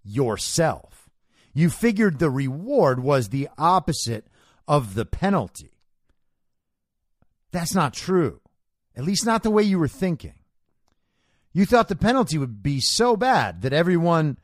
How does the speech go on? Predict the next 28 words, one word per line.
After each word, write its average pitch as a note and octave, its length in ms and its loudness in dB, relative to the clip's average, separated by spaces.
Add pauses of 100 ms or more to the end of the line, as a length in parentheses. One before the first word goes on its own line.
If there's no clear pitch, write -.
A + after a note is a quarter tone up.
(380)
would D#3+ 520 2
shame A#3 460 2
you G#2+ 220 -2
and C3+ 160 -2
you D3+ 140 -2
would C3+ 360 -2 (340)
maybe D3+ 320 -2
lose D3+ 400 0
your D#3+ 120 2
job. D3 420 -2
You B2 100 -2
would C#3 100 -4
be C3 120 -8
called C#3 280 0
a A#2+ 140 -4
rapist D3 580 -6
or A2 140 -6
a A2 80 -8
racist A#2 800 -6 (280)
or G#2 120 -10
a G#2+ 100 -10
homophobe A2 760 -4
or A#2 140 -6
an A2+ 80 -4
Islamophobe. A2+ 960 -4 (340)
Can't C3 240 -10
have G#2+ 300 -10
that. D#3+ 360 -2